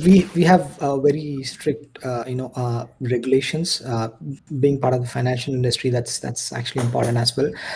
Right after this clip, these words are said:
Uh, so the, the way we look at it is, uh, that, that's very important to have, right? Uh, so we have built the platform in such a way that,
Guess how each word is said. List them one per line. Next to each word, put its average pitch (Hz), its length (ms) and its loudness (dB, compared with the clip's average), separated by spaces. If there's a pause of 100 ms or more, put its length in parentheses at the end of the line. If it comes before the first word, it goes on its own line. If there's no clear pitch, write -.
(120)
Uh, 135 300 6
so 185 300 6
the, 180 160 8
the 175 160 6
way 185 240 10
we 220 300 6
look 165 280 4
at 185 100 6
it 185 160 4
is, 147 380 2
uh, 139 160 -4 (100)
that, 123 180 -4
that's - 180 -8
very 170 180 8
important 165 320 4
to 127 60 -2
have, 135 300 -4 (120)
right? 147 180 -2 (340)
Uh, 135 340 2 (220)
so 147 440 8 (500)
we 170 100 6
have 151 200 6
built 220 180 10
the 226 80 8
platform 170 540 2
in 147 100 -4
such - 300 -2
a 156 40 -2
way 151 120 6
that, 127 260 0